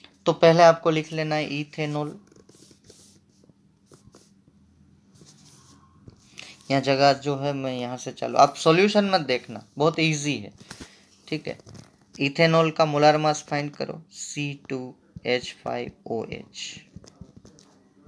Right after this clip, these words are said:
मोलार मास में आप लिखेंगे टू कार्बन प्लस सिक्स हाइड्रोजन आपने पहले भी फाइंड किया है, प्लस ऑक्सीजन, सिक्स जो ऑक्सीजन नहीं है, सिक्स हाइड्रोजन है। उस टाइम में भी गलती यही हुई थी,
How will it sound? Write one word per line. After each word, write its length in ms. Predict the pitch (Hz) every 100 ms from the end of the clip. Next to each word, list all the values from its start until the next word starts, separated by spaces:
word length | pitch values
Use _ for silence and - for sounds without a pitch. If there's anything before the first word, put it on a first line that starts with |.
| 95 _ _ - - _ _ _ _ _ - - - - - - -
मोलार 280 | 143 160 170
मास 260 | 165 160 -
में 80 | 160
आप 140 | 156
लिखेंगे 420 | 151 147 156 147 143
टू 240 | 156 147
कार्बन 600 | 143 147 139 139 147 147 147 - - - _ _ - _ -
प्लस 120 | 127 -
सिक्स 380 | - 156 156 147
हाइड्रोजन 520 | 143 139 143 135 139
आपने 240 | 131 143 131
पहले 300 | 139 143 147
भी 140 | 147
फाइंड 360 | 143 139 139 139
किया 280 | - 135 139
है, 180 | 139 143 - _ _ _ _ _
प्लस 280 | 131 135 -
ऑक्सीजन, 580 | 131 - 139 131 139 143 _ _ _ _ _ _
सिक्स 400 | - 147 143 -
जो 140 | 143 143
ऑक्सीजन 440 | 127 - 139 143
नहीं 260 | 139 135 127
है, 60 |
सिक्स 360 | 117 - 139 -
हाइड्रोजन 460 | 120 117 117 - -
है। 100 | -
उस 180 | -
टाइम 180 | 147 139
में 200 | 143 147
भी 100 | 139
गलती 380 | 131 127 120 135
यही 200 | 131 127
हुई 240 | 131 120 117
थी, 240 | - -